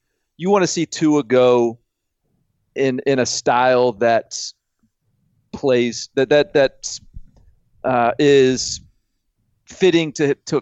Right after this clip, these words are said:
to the way he's played and to, to what he's brought to this game, to how much fun he's brought to this game. So, um, not to go overboard on it, but I, I almost think, like, you gotta kinda lay the groundwork there before you even dig in on the, the, the sort of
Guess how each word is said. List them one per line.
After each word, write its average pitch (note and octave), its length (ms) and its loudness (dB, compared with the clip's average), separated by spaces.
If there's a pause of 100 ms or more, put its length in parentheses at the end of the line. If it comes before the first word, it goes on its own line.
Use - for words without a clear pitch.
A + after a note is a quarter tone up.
to C#3+ 120 -6
the C3+ 80 -4
way C3+ 160 2
he's B2 180 -4
played B2+ 400 0
and A#2 120 -4
to, A#2+ 180 -2
to - 160 -10
what B2 160 2
he's B2 100 0
brought A#2+ 560 -2 (440)
to C#3+ 120 -6
this A#2+ 140 -2
game, A2 320 -4
to - 80 -6
how D#3 60 2
much B2+ 120 -4
fun C3 260 -2
he's B2 140 -4
brought A2 260 -2
to A2 60 -14
this G#2+ 100 -10
game. G#2 340 -10
So, B2+ 360 2 (440)
um, A2+ 520 0 (160)
not E3 160 -2
to - 80 -12
go D#3 200 2
overboard B2 600 2
on A2 160 -2
it, A2+ 160 -4
but C#3 340 2
I, - 40 -2
I - 20 4
almost D#3+ 280 0
think, D#3 180 -4
like, C3+ 200 -2 (380)
you C3+ 100 -8
gotta E3 160 4
kinda D#3+ 260 -2 (280)
lay D3 260 0
the C#3+ 80 0
groundwork B2+ 520 -2
there A#2+ 240 -2
before A#2 300 -4
you A2+ 120 -4
even A2 220 -6
dig G#2+ 220 -2
in G#2+ 180 -4
on A2 120 -6
the, G#2+ 100 -10 (100)
the, A#2+ 100 -2
the A#2 160 -4
sort B2+ 220 2
of A#2 160 -2